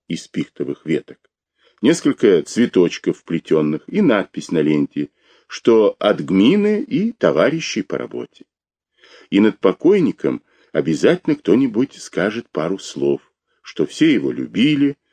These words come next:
умел ладить с людьми, прощай, да и будет тебе земля пухом. Но когда человек один, он все должен сам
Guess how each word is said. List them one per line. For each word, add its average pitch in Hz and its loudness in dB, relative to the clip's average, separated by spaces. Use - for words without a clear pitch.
умел 127 4
ладить 78 0
с - -16
людьми, 107 0
прощай, 156 0
да 143 -2
и 147 2
будет 165 0
тебе 127 -6
земля - -6
пухом. - -12
Но 92 2
когда 98 2
человек 87 0
один, 73 -4
он 87 0
все - -2
должен 104 0
сам 87 -2